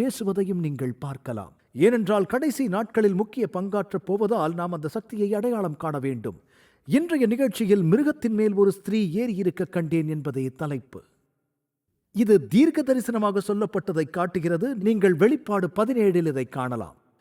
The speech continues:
இப்போது இந்த விளக்கத்தில் குறிப்பாக இந்த வெளிப்பாடு மற்றும் மறுபடியும் தானியேல் புத்தகங்களில் காணும் இந்த மிருகம் எதை காட்டுகிறது?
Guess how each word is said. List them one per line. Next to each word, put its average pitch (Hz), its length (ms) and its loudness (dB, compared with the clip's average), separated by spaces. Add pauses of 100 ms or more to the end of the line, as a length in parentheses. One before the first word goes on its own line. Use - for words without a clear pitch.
(240)
இப்போது 226 600 2 (140)
இந்த 285 300 -4
விளக்கத்தில் 190 800 0
குறிப்பாக 180 920 -2 (360)
இந்த 214 300 2
வெளிப்பாடு 240 840 0
மற்றும் 202 360 -4
மறுபடியும் 196 720 -2 (220)
தானியேல் 233 540 0
புத்தகங்களில் 185 680 -2
காணும் 202 320 -6
இந்த 165 160 -4
மிருகம் 175 500 -4
எதை 226 300 -2
காட்டுகிறது? 180 800 -6